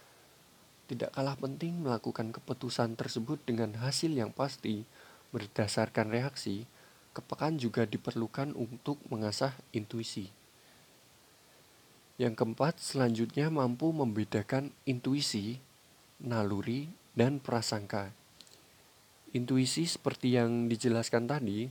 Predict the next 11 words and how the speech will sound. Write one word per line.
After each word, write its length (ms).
merupakan 520
keadaan 520
untuk 280
memahami 640
atau 240
mengetahui 640
suatu 560
dan 240
mengambil 460
keputusan 640
secara 480